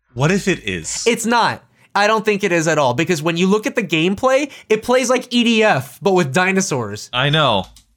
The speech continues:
Speaker 2: The E D F. <laughs> The D stands for dinosaur now. Um,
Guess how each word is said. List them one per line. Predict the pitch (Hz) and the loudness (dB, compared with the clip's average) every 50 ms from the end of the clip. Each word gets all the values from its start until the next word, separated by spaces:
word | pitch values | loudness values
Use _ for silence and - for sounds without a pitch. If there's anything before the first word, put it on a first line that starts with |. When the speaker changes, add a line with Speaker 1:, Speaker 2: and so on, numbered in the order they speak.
| _ _ _ _ _ _ | _ _ _ _ _ _
Speaker 2:
The | - 214 302 | -10 -6 0
E | 285 294 | 2 4
D | 302 330 339 320 | 4 4 4 4
F. | 311 311 262 220 190 - - - - - 381 - - | 4 4 4 2 -2 -6 -12 -16 -10 -10 -10 -2 0
<laughs> | - 427 320 - - 523 - - - - - - - - - - _ - - - _ _ - - - - - | 2 2 2 2 0 -2 0 -2 -4 -6 -10 -16 -18 -18 -20 -20 _ -20 -20 -20 _ _ -20 -20 -14 -4 -2
The | 247 233 | -2 0
D | 196 302 320 339 | 2 2 2 2
stands | 320 - 403 294 302 277 240 | 2 2 2 2 2 0 -2
for | 285 277 | -4 -2
dinosaur | 214 269 269 269 269 - - - 247 220 202 | 0 2 2 2 0 0 0 0 2 2 2
now. | 190 190 165 143 127 117 - - - - - - - _ _ - | 2 2 2 2 0 -2 -4 -8 -18 -20 -20 -20 -20 _ _ 0
Um, | 196 202 196 196 196 196 202 196 | 0 2 2 2 2 0 -2 -4